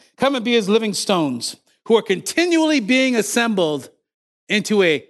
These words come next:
sanctuary, into a fireplace." Continual. Every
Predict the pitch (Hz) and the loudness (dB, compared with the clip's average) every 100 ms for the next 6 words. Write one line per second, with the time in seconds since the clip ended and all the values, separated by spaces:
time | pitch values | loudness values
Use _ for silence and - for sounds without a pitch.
0 | - - 214 196 - 165 135 120 107 98 | -8 -4 -2 -2 -4 -2 -2 -2 -6 -14
1 | _ - 214 - 185 151 - _ _ 220 | _ -6 -4 0 0 0 -2 _ _ 0
2 | 208 175 175 143 - - _ - 208 - | 0 -2 -2 -2 -4 -16 _ -2 -2 -2
3 | 294 285 226 165 104 - _ _ _ _ | -2 0 0 -2 -6 -14 _ _ _ _
4 | _ _ _ _ _ - 277 214 143 143 | _ _ _ _ _ -2 0 0 -6 -8
5 | 107 | -10